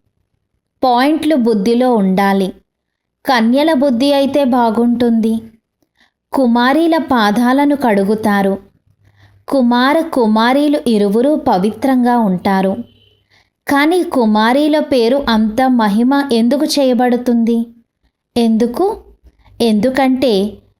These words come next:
ఇప్పటి మీ పేరు కన్య. కన్య ఇరవై ఒక్క కులాలను ఉద్ధారం చేసినందున గుర్తుగా మీకు అంతటి మహిమ నడుస్తూ వచ్చింది.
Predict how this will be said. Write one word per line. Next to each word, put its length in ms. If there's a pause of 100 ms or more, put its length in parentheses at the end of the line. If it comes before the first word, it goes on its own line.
(160)
ఇప్పటి 440
మీ 200
పేరు 440
కన్య. 560 (1200)
కన్య 480
ఇరవై 400
ఒక్క 220
కులాలను 840
ఉద్ధారం 560 (180)
చేసినందున 1000 (640)
గుర్తుగా 600
మీకు 440
అంతటి 480
మహిమ 500
నడుస్తూ 640
వచ్చింది. 680